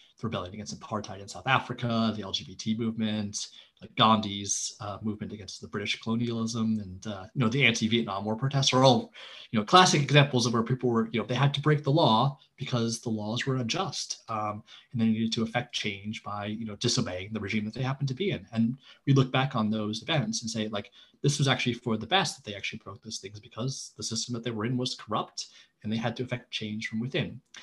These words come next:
And so, you know, crypto, at least as its,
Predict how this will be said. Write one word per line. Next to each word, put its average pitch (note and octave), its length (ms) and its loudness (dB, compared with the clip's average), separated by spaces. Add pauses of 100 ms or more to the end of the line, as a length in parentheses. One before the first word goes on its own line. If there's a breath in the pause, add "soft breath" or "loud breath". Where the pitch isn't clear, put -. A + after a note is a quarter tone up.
(560 soft breath)
And B2+ 280 6
so, C3 480 4
you C#3+ 80 4
know, B2+ 100 6
crypto, A#2+ 760 4 (200)
at A#2+ 100 -2
least A#2+ 300 -2 (100)
as A#2+ 160 -4
its, - 160 -6